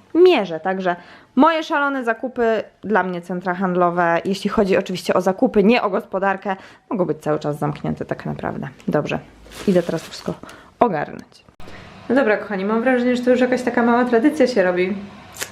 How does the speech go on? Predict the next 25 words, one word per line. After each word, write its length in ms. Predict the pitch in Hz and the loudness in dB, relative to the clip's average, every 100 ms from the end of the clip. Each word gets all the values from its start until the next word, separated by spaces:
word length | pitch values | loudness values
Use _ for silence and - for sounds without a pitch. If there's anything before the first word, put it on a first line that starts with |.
| - - - - | -16 -16 -8 0
Tak. 360 | 180 165 175 - - - - - - - - | 2 2 -2 -6 -14 -20 -20 -18 -18 -12 0
E, 320 | 196 196 196 | 4 6 4
że 140 | 196 240 | 2 2
się 180 | 254 233 | 2 2
żegnam 680 | 226 220 220 214 208 208 | 2 0 0 2 2 0
z 80 | 220 | -4
wami 400 | 214 185 180 180 | -2 0 0 0
z 60 | 185 | 2
łazienki, 600 | 214 226 208 202 190 - | 4 2 0 -4 -2 0
ale 200 | 175 170 | -2 -4
wskakuję 440 | - - 220 190 | -14 -2 0 2
zaraz 240 | 185 180 | 2 0
pod 160 | 180 196 | -2 -6
prysznic. 540 | - 202 - 185 180 - - - - - - | 0 0 0 -2 -4 -6 -14 -14 -16 -16 -2
E, 560 | 196 190 190 285 285 - | 0 2 2 2 2 2
co 120 | 233 | 0
chciałam 260 | 240 294 294 | 0 0 0
wam 140 | 285 | -2
powiedzieć? 360 | 277 294 311 - | -2 -2 -2 -2
Próbowałam 800 | 269 226 254 294 339 330 330 - | -2 0 2 2 4 2 2 2
obu 400 | 262 285 247 262 | 2 2 0 -8
tych 300 | 254 247 220 - - - | -2 0 0 -4 -10 0
herbat 760 | 285 269 196 196 196 196 - - - | 0 2 0 2 2 -2 -10 -20 -8
Lorda 400 | 190 226 262 277 | 0 0 2 0
Nelsona. 520 | 294 320 320 381 392 | -2 -6 -4 -4 -2